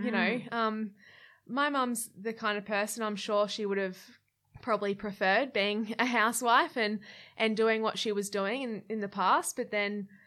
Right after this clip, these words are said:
Speaker 1: um, yeah, she wanted to do what she thought was best for us. And we all got, um, a really great education, which really balanced us out from our love of sport too. And,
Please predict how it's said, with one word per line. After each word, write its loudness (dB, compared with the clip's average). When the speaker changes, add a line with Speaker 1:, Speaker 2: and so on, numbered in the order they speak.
Speaker 1:
um, -2
yeah, 0
she -4
wanted 0
to -8
do 0
what -2
she -4
thought -2
was -4
best -6
for -4
us. 0
And -4
we 4
all 6
got, 0
um, -4
a 0
really 2
great 2
education, -4
which -4
really 0
balanced -2
us -8
out 0
from -4
our 2
love 2
of -4
sport -2
too. 0
And, -2